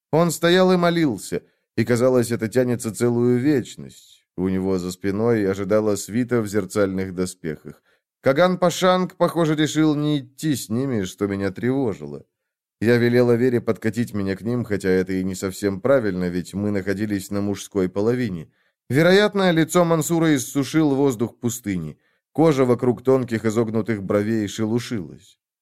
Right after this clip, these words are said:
«Мой брат преклонялся перед великим святым», — сказал он, — «первым из святых правителей.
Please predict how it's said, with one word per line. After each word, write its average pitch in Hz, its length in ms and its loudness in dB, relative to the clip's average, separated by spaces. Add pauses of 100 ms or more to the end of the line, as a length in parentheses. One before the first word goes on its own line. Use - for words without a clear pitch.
(640)
«Мой 151 260 4
брат 180 400 2
преклонялся 190 760 2
перед 156 240 0
великим 131 440 0
святым», — 98 800 -2
сказал 87 460 -4
он, — 73 240 -12 (480)
«первым 190 480 4
из - 260 -2
святых 160 420 -2
правителей. 101 840 0